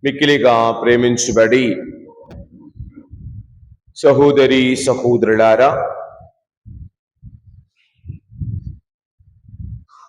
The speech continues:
ఈ రోజున మనందరము కూడా తల్లి తిరుసభతో కలిసి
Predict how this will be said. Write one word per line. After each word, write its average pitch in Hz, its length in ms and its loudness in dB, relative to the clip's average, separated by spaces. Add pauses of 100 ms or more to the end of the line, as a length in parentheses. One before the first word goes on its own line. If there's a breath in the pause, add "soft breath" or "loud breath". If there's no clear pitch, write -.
(460)
ఈ 160 40 0
రోజున 190 480 2
మనందరము 151 680 2
కూడా 139 300 4
తల్లి 135 260 2
తిరుసభతో 127 640 0
కలిసి 135 840 0